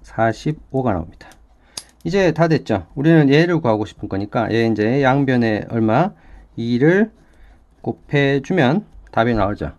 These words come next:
그죠? 그래서 이 계산을 해주면 이 값이, 에, 여기다 써볼게요. 백구십팔 엑스 제곱, 예,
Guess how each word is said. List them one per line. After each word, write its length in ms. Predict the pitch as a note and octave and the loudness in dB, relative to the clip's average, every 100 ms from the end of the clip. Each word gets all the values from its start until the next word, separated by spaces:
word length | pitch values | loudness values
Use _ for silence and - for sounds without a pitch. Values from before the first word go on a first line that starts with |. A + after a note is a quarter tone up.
| _ _ _ | _ _ _
그죠? 280 | G2+ D3+ D#3+ _ _ _ _ _ | -6 -6 -6 _ _ _ _ _
그래서 240 | G#2 G#2+ | -6 -2
이 100 | G#2+ | -2
계산을 420 | A2 A#2 B2+ B2+ B2+ | -2 -2 0 0 0
해주면 480 | D#3 A#2 C#3 G#2 E2+ - - | 0 2 2 0 -4 -14 -12
이 80 | G#2 | -6
값이, 640 | A#2+ B2+ - G#2+ A2 E3 - - _ _ _ _ - - | -6 -6 -4 -2 0 0 -4 -14 _ _ _ _ -18 -14
에, 180 | D#2+ | -10
여기다 260 | A2+ A#2 A2 | -6 -4 -4
써볼게요. 640 | G#2+ A2 - G#2 F#2+ C3 D#3 A#2+ D3 - _ _ - - _ _ - | -4 -8 -6 -4 -2 -2 -2 -2 -2 -8 _ _ -20 -20 _ _ -12
백구십팔 1080 | A#2 A#2 B2+ - _ _ - D#3+ F3 F3 - | -8 -6 -8 -10 _ _ -4 0 0 -4 -6
엑스 640 | A2+ - - - E3 E3 | -8 -8 -10 -2 0 0
제곱, 320 | D#3+ D#3 G#2 - _ _ _ - | 0 0 0 -4 _ _ _ -20
예, 200 | - | -16